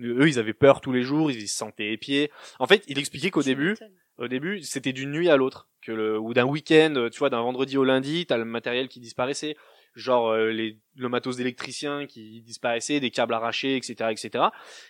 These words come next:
Speaker 1: Et pour qu'au final, euh, ça se passe vraiment à, dans, à quelques minutes près dans la journée, euh, le
Speaker 2: Ouais,
Speaker 1: matos
Speaker 2: quand
Speaker 1: se
Speaker 2: tous les
Speaker 1: barrait.
Speaker 2: mecs sont sur place, quoi.
Speaker 1: Ça devenait trop oppressant, les mecs, les mecs, ils se sont barrés.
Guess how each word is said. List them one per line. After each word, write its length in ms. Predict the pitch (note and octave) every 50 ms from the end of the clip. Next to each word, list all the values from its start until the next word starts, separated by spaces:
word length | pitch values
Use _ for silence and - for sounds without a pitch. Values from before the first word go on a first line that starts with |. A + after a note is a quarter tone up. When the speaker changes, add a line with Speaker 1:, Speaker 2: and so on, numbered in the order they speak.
| _ -
Speaker 1:
Et 80 | A2+
pour 160 | - - C3+
qu'au 120 | - D3 C#3+
final, 420 | - - D3+ D3 D#3+ F#3 G3 F3+
euh, 260 | C#3 A#2+ A#2 A2+ A2+
ça 160 | G#2+ - A#2+ -
se 60 | -
passe 200 | - D3+ D3 C3
vraiment 380 | A#2 A#2+ B2 C3+ D3+ D#3 C3+
à, 320 | A2+ G#2+ G#2 G#2 G#2 G#2 G#2
dans, 280 | G#2+ A2+ A2 A2 A2 G#2
à 100 | G2+ -
quelques 220 | - B2 - -
minutes 360 | B2+ C3+ C#3+ D3 D3 D3+ D3
près 220 | - - F3+ F3 E3+
dans 100 | D3 B2
la 100 | A#2 A#2
journée, 440 | A2+ B2 A#2+ B2+ C#3 D3+ D#3 D#3 C#3+
euh, 140 | A#2+ A2
le 80 | G#2+ G#2+
Speaker 2:
Ouais, 40 | A2
Speaker 1:
matos 280 | A2+ A2+ - - C3+
Speaker 2:
quand 40 | -
Speaker 1:
se 20 | -
Speaker 2:
tous 40 | -
les 60 | B2
Speaker 1:
barrait. 240 | A#2 A#2+ B2 C3+ D3+
Speaker 2:
mecs 120 | D#3+ D3 A#2+
sont 40 |
sur 160 | - - - _
place, 240 | - A3+ G#3+ _
quoi. 140 | _ _ G2 -
Speaker 1:
Ça 140 | - A2
devenait 240 | A2+ A#2+ A#2+ C3 B2
trop 180 | - - - C#3+
oppressant, 400 | C#3 - - B2+ - - D3+ E3+
les 120 | D#3+ C3
mecs, 200 | B2 B2+ C3+ - -
les 160 | - A2 G#2+ A2+
mecs, 200 | C3 C3+ - -
ils 60 | A#2
se 80 | -
sont 140 | - - A2
barrés. 300 | G#2+ A2 A2 A#2 D3 F3+